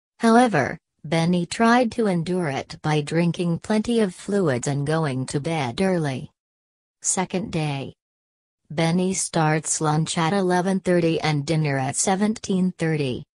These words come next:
She hopes eating dinner a little later will keep her from feeling too hungry in the middle of the night. On the second day, Benny felt quite tired,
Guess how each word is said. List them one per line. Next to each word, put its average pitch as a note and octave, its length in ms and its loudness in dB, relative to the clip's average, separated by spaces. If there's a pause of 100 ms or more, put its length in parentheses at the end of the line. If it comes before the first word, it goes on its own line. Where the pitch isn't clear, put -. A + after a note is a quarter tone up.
(300)
She D#3+ 220 -6
hopes D#3+ 440 0
eating D#3+ 300 0
dinner D#3+ 340 2
a D3+ 80 2
little C#3 320 -2
later D3 360 0
will E3 180 0
keep F#3 300 -2
her F3+ 220 0
from E3 280 -2
feeling D3+ 640 -2
too G3+ 200 -2
hungry E3 500 0
in C#3+ 100 0
the D3+ 80 0
middle D#3 320 2
of C#3 100 -2
the D3+ 80 -2
night. C3 400 -2 (420)
On G3+ 160 2
the F#3 100 0
second F#3 480 -4
day, D3 420 -4 (260)
Benny E3+ 400 0
felt - 460 -2
quite - 400 -2
tired, C#3 640 -2